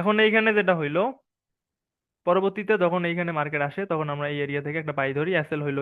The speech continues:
গিয়ে আমার মাত্র থার্টি পিপস, বুঝতে পারছেন? তো থার্টি পিপস থেকে আমাদের maybe এইটটি পিপসের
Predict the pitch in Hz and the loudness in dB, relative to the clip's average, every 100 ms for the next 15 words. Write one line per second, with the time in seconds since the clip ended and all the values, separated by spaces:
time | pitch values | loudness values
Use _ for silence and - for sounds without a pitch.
0 | 135 139 135 135 135 - 165 240 - _ | -4 -6 -6 -8 -10 -2 0 0 -4 _
1 | _ _ _ _ _ _ _ _ - 165 | _ _ _ _ _ _ _ _ -2 0
2 | 165 156 123 - - 143 190 208 208 254 | 0 -4 -8 -16 -12 -4 4 4 6 2
3 | 294 - _ _ _ _ _ _ _ _ | 0 -14 _ _ _ _ _ _ _ _
4 | _ 156 160 151 - _ _ _ _ _ | _ -2 0 0 -6 _ _ _ _ _
5 | _ 170 180 185 190 175 - - 180 202 | _ 0 2 0 -4 -8 -18 -6 0 2
6 | 175 175 175 165 165 165 170 156 156 170 | 2 2 0 -2 -4 -4 -2 -4 -6 -8
7 | 165 156 160 | -8 -6 -6